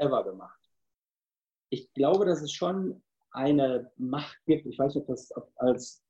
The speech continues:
dass man da, ob das als Gottheit bezeichnen kann, aber ich glaube, irgendetwas oder irgendjemand hält schützend seine Hand über mich. Und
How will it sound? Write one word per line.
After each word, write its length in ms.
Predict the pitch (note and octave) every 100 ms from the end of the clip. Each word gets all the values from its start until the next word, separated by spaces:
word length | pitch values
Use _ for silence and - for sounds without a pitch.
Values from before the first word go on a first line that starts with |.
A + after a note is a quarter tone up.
| _
dass 240 | - B2
man 100 | C3
da, 120 | A#2+
ob 100 | A#2+
das 160 | - -
als 280 | A#2 G#2 -
Gottheit 480 | D3 D3 - C#3+ C#3+
bezeichnen 480 | C#3 - B2+ - -
kann, 160 | B2
aber 100 | B2
ich 100 | B2+
glaube, 260 | D#3 D#3+ D#3+
irgendetwas 1040 | F3+ G3 F#3+ - _ - F3 F3 F#3 F3+
oder 220 | D3 C3+
irgendjemand 800 | E3 F3 F3+ D3+ D3 D#3 E3 E3 _ _ _ _ _ -
hält 260 | C#3 C#3
schützend 500 | - E3+ E3+ - D3+
seine 380 | D3 C#3+ C#3 -
Hand 220 | C3+ D3
über 220 | - G2 F2+
mich. 380 | F2+ F2 - -
Und 380 | A#2+ A2+ A2